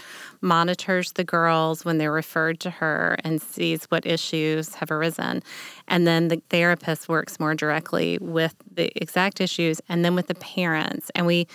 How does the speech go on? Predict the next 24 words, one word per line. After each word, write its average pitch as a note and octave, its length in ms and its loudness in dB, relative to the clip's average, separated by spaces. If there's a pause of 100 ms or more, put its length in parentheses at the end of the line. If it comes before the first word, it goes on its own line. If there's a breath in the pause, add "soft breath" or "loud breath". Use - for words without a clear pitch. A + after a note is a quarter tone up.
(360 loud breath)
really A#3 300 6
focus F3+ 460 0
a E3 60 0
lot D3+ 380 0
on D#3 460 2
behavioral G3+ 580 0
issues, F3+ 840 0
loss, E3 960 0 (380)
just - 300 -2
the G#3+ 60 2
things, G3 360 0
the F3 80 0
day-to-day D#3+ 460 0
things E3+ 320 -2
that D#3+ 180 -2
our D3+ 140 0
girls D#3 360 -4
are D#3+ 80 -2
dealing D3+ 340 -2
with D#3+ 220 0
or E3+ 120 2
that D#3 200 -2
any E3+ 200 0
girls - 420 -8